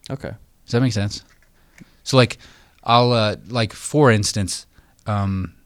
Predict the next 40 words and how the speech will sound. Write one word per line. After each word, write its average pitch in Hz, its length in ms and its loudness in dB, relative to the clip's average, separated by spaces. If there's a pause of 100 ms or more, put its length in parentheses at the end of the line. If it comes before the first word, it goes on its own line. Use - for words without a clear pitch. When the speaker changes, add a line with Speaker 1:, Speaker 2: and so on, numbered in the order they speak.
Speaker 2:
there 117 180 0
was, 117 300 0
there 117 120 2
was 127 100 2
a 104 40 -2
time, 110 300 4
like, 98 220 2
last 104 340 0
year 104 140 -2
where 98 140 -2
I 95 100 -2
was, 92 140 -6
like, 90 360 -10 (400)
really 101 380 -2
into 95 160 -4
routines. 95 520 -6
I 95 120 -4
was 95 140 -6
almost, 95 360 -6
like, 87 340 -10 (2000)
I 113 80 -6
was 90 180 -6
really 92 800 -6 (340)
almost 104 280 -4
militaristic 98 680 -4
with 110 140 -2
it. 113 120 -2
Speaker 1:
Mm-hmm. 101 160 -8 (680)
Speaker 2:
And 110 140 0
it 107 40 0
was, 98 300 -6 (140)
it, 107 220 -8
it, - 240 -10
it - 320 -12
got 117 220 2
me 117 120 2
to - 160 -2
a 101 40 -2
good 101 160 -4
spot. 101 380 -2